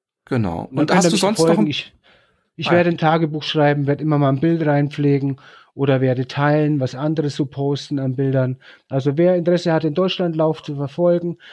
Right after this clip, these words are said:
Speaker 2: das sind sechzig Teilnehmer aus, glaub ich, neun Nationen, die sich dieser Herausforderung stellen. Ist bestimmt spannend, da immer mal abends reinzugucken.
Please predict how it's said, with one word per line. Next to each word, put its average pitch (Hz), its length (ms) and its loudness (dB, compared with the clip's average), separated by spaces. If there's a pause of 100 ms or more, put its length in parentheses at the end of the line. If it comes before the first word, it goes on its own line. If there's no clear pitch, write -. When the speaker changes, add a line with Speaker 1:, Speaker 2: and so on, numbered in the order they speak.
(160)
Speaker 2:
das 139 100 -8
sind 156 120 -4
sechzig 175 380 -4
Teilnehmer 160 540 2
aus, 147 260 -4
glaub 151 200 2
ich, 143 120 -6
neun 175 320 2
Nationen, 175 640 0 (300)
die 147 60 -2
sich 139 200 -6
dieser 160 280 -2
Herausforderung 147 640 0
stellen. 143 440 -2 (220)
Ist 165 160 -10
bestimmt 170 340 -2
spannend, 165 440 0
da 151 60 2
immer 151 240 0
mal 143 180 2
abends 139 380 -2
reinzugucken. 143 680 -2